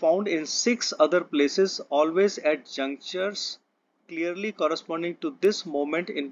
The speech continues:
Baba's explanation on the topic of evolution.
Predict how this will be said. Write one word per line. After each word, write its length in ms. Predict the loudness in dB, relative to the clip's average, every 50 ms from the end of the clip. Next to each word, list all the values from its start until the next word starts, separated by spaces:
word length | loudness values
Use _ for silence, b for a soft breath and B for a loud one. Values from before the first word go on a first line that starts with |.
| 2
Baba's 400 | 4 4 4 4 4 2 2 2
explanation 760 | 0 -2 -2 -4 -6 -4 -4 -2 -2 -4 -4 -4 -6 -6 -6 -8 _ _ _ _ _ _ _ _ _ -12 -10
on 100 | -10 -10
the 100 | -10 -8 -4
topic 280 | -4 -4 -4 -4 -6 -4 -2
of 140 | -2 -2 -2 -4 -18 _ _ _ -12 -10
evolution. 580 | -6 -4 -4 -4 -2 -4 -6 -8 -10 -14 -16